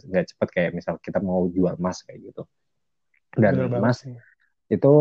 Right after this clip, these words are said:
Speaker 1: eh, apa ya, eh, harganya tuh ngikutin apa ya, ngikutin inflasi lah maksudnya. Jadi kalau
Speaker 2: Betul,
Speaker 1: misalnya,
Speaker 2: betul.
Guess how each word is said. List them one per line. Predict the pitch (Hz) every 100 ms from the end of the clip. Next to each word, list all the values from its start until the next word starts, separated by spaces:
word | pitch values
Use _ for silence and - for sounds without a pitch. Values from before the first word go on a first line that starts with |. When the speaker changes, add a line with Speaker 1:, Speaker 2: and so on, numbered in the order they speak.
| -
Speaker 1:
eh, | - 107 104 101
apa | 98 101
ya, | 85 82 _ _ _ _ _ _ _ _
eh, | 104 101 95
harganya | 104 92 95
tuh | 104 156
ngikutin | 127 - 95 95 92 92 90 92 90 90 90 - _ _ _ _ _ _
apa | - 98
ya, | 85
ngikutin | 95 87 98 - 98 98 98 -
inflasi | 92 104 92 127 110
lah | 87 -
maksudnya. | 87 95 - 85 - _ -
Jadi | 92 104
kalau | 95
Speaker 2:
Betul, | 98
Speaker 1:
misalnya, | 151 151 95
Speaker 2:
betul. | 92